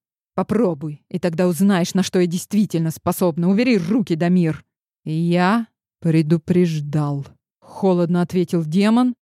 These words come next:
и замер. Кажется, он перестал даже дышать. Я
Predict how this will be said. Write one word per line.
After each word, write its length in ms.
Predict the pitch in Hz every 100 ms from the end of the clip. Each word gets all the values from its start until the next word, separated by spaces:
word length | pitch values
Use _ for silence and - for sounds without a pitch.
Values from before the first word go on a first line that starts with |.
| _ -
и 120 | 196
замер. 720 | 180 185 202 175 170 165 - _ _ _ _
Кажется, 360 | 196 196 - 196
он 100 | 190
перестал 380 | 196 202 220 185
даже 220 | 190 180
дышать. 600 | 180 220 - 214 160 - _ _ _ _
Я 640 | - 156 165 165 170 160